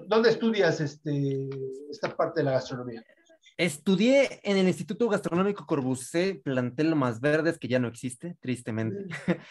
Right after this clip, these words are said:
Speaker 1: Ah,
Speaker 2: Pero
Speaker 1: ya.
Speaker 2: realmente estudié ahí, nada más que, eh, pues, digamos que fue una historia muy, muy chistosa porque yo estudié gastronomía para dedicarme a lo salado, y creo que a todo mundo les ha pasado algo muy parecido.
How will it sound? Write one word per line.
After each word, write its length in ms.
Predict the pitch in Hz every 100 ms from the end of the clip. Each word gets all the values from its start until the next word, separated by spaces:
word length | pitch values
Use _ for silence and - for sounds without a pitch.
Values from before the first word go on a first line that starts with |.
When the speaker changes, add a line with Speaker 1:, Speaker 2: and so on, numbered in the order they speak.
| -
Speaker 1:
Ah, 160 | 123 127
Speaker 2:
Pero 480 | 156 147 143 147 147
Speaker 1:
ya. 60 |
Speaker 2:
realmente 400 | 143 175 190 190
estudié 320 | 202 190 175 170
ahí, 280 | 180 214 165
nada 260 | 170 185
más 320 | 180 180 -
que, 360 | - 190 185 -
eh, 340 | 135 131 127 127
pues, 140 | 131
digamos 420 | 131 143 160 160 -
que 260 | 147 127
fue 160 | 120 135
una 100 | 151
historia 300 | 147 151 147
muy, 280 | 139 139 131
muy 180 | 139
chistosa 440 | 139 - - 143 127
porque 440 | 127 131 117 107 _ - - _ -
yo 100 | 143
estudié 520 | 151 151 156 156 156
gastronomía 680 | 156 - 127 117 123 135 139
para 260 | - 127
dedicarme 440 | 117 113 113 131 143
a 20 |
lo 80 | 127
salado, 200 | 131 156
y 40 |
creo 100 | 190
que 80 | 226
a 60 | 233
todo 160 | 233
mundo 260 | 208 220 196
les 160 | 151
ha 80 | 160
pasado 220 | 151 165
algo 120 | 170 160
muy 120 | 156
parecido. 480 | 147 117 127 135